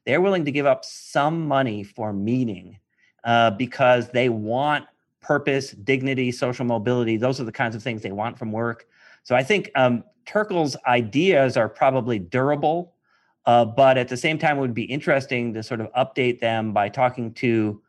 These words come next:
a much more modern set of workers, since most of the kinds of workers I recall him, him talking about in that book,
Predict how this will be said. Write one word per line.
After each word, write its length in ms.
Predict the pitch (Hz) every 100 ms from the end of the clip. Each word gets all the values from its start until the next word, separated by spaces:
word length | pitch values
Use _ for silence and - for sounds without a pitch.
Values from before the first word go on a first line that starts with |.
| _ _ 110
a 40 |
much 220 | 120 135
more 160 | 139 117
modern 580 | 113 113 139 135 117 110
set 280 | - 117
of 140 | 113 107
workers, 440 | 107 110 110 107
since 180 | 120 107
most 280 | 165 226 202
of 60 |
the 200 | 139 127 -
kinds 280 | 165 160 143
of 60 |
workers 360 | 127 135 135 123
I 60 |
recall 360 | 120 120 135 120
him, 220 | 120 110 110 _ _
him 120 | - 123
talking 260 | 131 127
about 160 | 123 120
in 80 | 117
that 220 | 110 98
book, 340 | 131 123 -